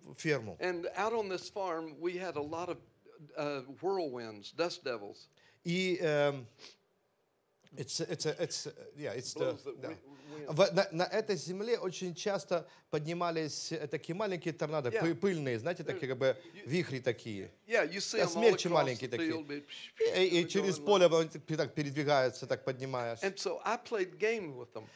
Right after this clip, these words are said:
Speaker 1: Я с ними игрался.
Speaker 2: I would see one coming close, so I
Speaker 1: И
Speaker 2: would run and get in front of it.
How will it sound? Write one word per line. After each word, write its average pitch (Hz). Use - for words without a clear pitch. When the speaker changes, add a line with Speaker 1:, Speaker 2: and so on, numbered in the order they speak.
Speaker 1:
Я 180
с 180
ними 196
игрался. 143
Speaker 2:
I 196
would 196
see 220
one 185
coming 175
close, 180
so 160
I 170
Speaker 1:
И 151
Speaker 2:
would -
run 196
and 165
get 170
in 165
front 196
of 123
it. 110